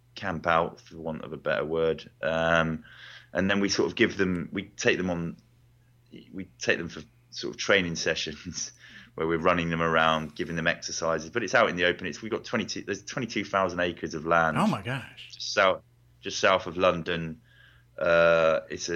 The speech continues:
Speaker 1: it's a private park. It's, it's really nice. It's great settings. It's, it's used by the, um,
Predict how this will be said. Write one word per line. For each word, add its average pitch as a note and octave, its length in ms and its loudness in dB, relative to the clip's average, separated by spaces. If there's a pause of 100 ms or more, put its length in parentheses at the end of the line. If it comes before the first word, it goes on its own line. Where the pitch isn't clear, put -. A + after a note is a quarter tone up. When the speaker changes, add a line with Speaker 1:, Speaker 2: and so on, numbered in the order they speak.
(120)
Speaker 1:
it's - 120 -12
a D#2+ 40 -8
private F2+ 560 0
park. F2 520 2
It's, - 240 -12
it's - 180 -14
really G2+ 240 2
nice. D#2+ 320 2
It's - 180 -8 (260)
great G#2+ 220 4
settings. D#2 680 -2
It's, - 340 -10
it's - 220 -6
used A#2 380 4
by F#2 180 6
the, F2+ 320 -2
um, E2 300 -2